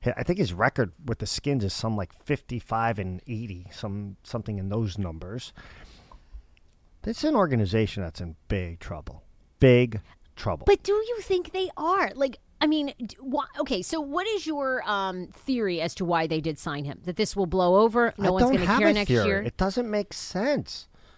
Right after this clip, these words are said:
Speaker 1: Maybe, yeah, maybe they think it'll blow over. Maybe they think, you know, they, they need,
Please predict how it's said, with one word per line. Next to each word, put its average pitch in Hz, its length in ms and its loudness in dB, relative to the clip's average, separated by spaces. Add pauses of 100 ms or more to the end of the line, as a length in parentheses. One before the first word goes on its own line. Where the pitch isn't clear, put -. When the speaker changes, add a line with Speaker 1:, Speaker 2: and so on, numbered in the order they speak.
(500)
Speaker 1:
Maybe, 233 260 2
yeah, 277 180 0
maybe 190 360 2
they 202 140 4
think 165 320 -2
it'll 143 160 0
blow 123 440 2
over. 135 240 0
Maybe 127 320 0
they 139 140 0
think, 131 360 -4
you 120 100 -2
know, 110 140 0
they, 110 140 -2
they 104 200 -4
need, 113 260 -4